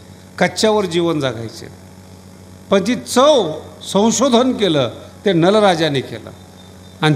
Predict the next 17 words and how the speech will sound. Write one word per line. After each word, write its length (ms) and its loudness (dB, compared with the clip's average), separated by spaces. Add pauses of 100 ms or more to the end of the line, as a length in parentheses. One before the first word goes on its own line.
त्याचं 240 2
संशोधन 500 0
अजून 320 0
चालू 320 2
आहे. 100 2 (840)
चायनातले 520 0
माणसं 300 -2
कसे 280 -6
खातात, 300 -4 (100)
युरोपचे 380 -4
कसे 280 -6
खातात, 360 -4 (500)
भारतीय 420 0
संस्कृतीचं 680 -4
जेवण 460 0
कसं 260 -2
आहे, 220 -4